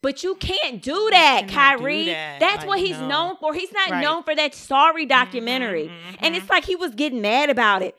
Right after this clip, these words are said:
Speaker 2: Mm-hmm.
Speaker 1: But you didn't have to do what you did.
Speaker 2: Mm-hmm.
Speaker 1: And then you got mad at the reporter because
Speaker 2: Mm-hmm.
Speaker 1: he said you're promoting it. You
Speaker 2: Mm-hmm.
Speaker 1: were promoting
Speaker 2: You were
Speaker 1: it.
Speaker 2: promoting
Speaker 1: You posted it
Speaker 2: it. Yeah.
Speaker 1: because you wanted people to watch
Speaker 2: And,
Speaker 1: it.
Speaker 2: like, let me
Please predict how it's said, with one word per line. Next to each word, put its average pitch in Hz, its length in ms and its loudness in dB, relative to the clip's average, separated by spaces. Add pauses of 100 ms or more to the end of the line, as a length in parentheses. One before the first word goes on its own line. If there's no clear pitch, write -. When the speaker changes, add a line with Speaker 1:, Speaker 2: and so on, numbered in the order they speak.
Speaker 2:
Mm-hmm. 202 400 -18
Speaker 1:
But 381 160 -4
you 440 160 0
didn't 427 220 0
have 392 180 0
to 349 100 -8
do 339 160 -4
what 349 160 -4
you 320 80 -8
did. 320 260 -4
Speaker 2:
Mm-hmm. 277 80 -4
Speaker 1:
And 294 120 -6
then 320 200 -4 (400)
you 359 120 -4
got 392 220 0
mad 311 160 0
at 330 100 -4
the 277 60 -4
reporter 294 500 0
because 262 300 -4
Speaker 2:
Mm-hmm. 294 80 -4
Speaker 1:
he 285 60 -2
said 269 220 -2
you're 269 60 -2
promoting 262 480 -2
it. 202 320 -4
You 427 140 -2
Speaker 2:
Mm-hmm. 403 160 -4
Speaker 1:
were 440 300 0
promoting 381 560 -2
Speaker 2:
You 349 80 -4
were - 20 -2
Speaker 1:
it. - 60 -6
Speaker 2:
promoting 359 280 -4
Speaker 1:
You 339 60 0
posted 415 300 -2
it - 20 -6
Speaker 2:
it. 349 60 -8
Yeah. 359 100 -6
Speaker 1:
because 339 180 -6
you 349 80 -6
wanted 370 240 -6
people 370 240 -6
to 320 60 -8
watch 392 440 -6
Speaker 2:
And, - 120 -2
Speaker 1:
it. 359 80 -4
Speaker 2:
like, 277 160 6
let 202 160 0
me 659 80 -10